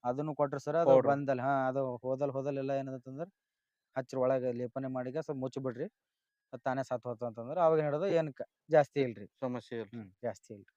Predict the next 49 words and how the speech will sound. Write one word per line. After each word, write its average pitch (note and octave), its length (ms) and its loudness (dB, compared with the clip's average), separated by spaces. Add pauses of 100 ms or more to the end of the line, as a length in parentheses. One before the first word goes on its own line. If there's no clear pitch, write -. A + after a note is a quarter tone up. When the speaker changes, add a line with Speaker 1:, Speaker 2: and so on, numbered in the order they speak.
Speaker 2:
ಹ್ಮ್, A2 120 -16
ಹ್ಮ್, G2+ 200 -18
Speaker 1:
ಜಗ್ C#3 120 -4
Speaker 2:
ಹ್ಮ್. - 80 -6
Speaker 1:
ಕಮ್ಮಿ D3 200 4
ಆಗ್ಯದ್ರಿ. A2 280 -4
Speaker 2:
ಹ್ಮ್, A2 180 -16
ಹ್ಮ್. G#2+ 180 -10
Speaker 1:
ಎಲ್ಲಾರು D#3+ 400 6
ಒಂದೊಂದ್ D#3 260 0
ಗಿಡಕ್ಕ C3+ 220 -4
ಅವ್ರು B2 160 -2
ಅಷ್ಟು C3 200 -8
ಗನ C3 120 -6
ಇಲ್ರಿ. A2+ 320 -10 (760)
Speaker 2:
ಈಗ E3 160 -2
ವರ್ಷಕ್ಕ E3 580 2 (300)
ಅಂದಾಜು D#3 360 -2
ಎಷ್ಟು C#3+ 540 -4
ಕಾಯಿ C3 160 0
ಬಿಡ್ತದೆ? A#2+ 380 -12 (680)
Speaker 1:
ಅಂಜಾದ್ A#2 360 0
ಒಟ್ E3+ 160 4
ನಾವು E3+ 260 2
ಲೆಕ್ಕ C3 220 -4
ಹಾಕಿಲ್ಲ A#2+ 400 -8
ಸರ್. A2+ 100 -8
Speaker 2:
ಹ್ಮ್, A2 100 -10
ಹ್ಮ್, G#2 80 -16
ಹ್ಮ್. G#2 120 -16
Speaker 1:
ಒಂದ್ D3+ 200 0
ಗಿಡಕ್ಕರ F3 340 4
ಮಿನಿಮಮ್ E3+ 400 0
ಬರ್ಬೇಕ್ರಿ D3 420 0
ಇಪ್ಪತ್ತು, C3 400 -8
ಮೂವತ್ತು B2+ 360 -12
ಕಿಲೋ, B2+ 160 -14
Speaker 2:
ಹ್ಮ್, A2+ 380 -18
ಹ್ಮ್. G2+ 160 -18 (120)
Speaker 1:
ಐವತ್ತು A#2+ 280 -6
ಕೆಜಿ A#2+ 220 -8
ತನ C#3 220 -6
ಬರ್ಬೇಕ್ರಿ. C3+ 520 -2
Speaker 2:
ಹ್ಮ್. A2 360 -16
Speaker 1:
ಅಂದ್ರ C#3+ 240 -6
ನಾವ್ D3+ 280 2
ಹಿಂಗ್ D#3+ 160 -4
ಇಷ್ಟೇ F3 400 6
ಕ-, - 80 -2